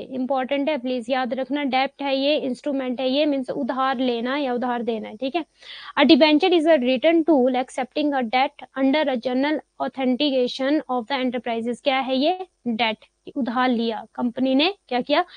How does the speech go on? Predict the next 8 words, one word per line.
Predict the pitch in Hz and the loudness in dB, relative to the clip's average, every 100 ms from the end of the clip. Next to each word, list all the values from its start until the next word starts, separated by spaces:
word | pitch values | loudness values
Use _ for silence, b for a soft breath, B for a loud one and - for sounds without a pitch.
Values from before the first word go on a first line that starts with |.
| B B B | B B B
उधार | 277 285 285 294 | 2 6 8 8
लिया। | 285 262 285 240 214 | 8 8 8 6 4
डिबेंचर | 262 254 247 269 269 | 0 2 2 2 4
होल्डर, | 247 233 233 214 | 4 4 0 0
it | 294 - 302 | -2 0 -2
com-, | 277 254 233 | 0 -2 -6
uh, | 247 - | -8 -4
it | 302 | -6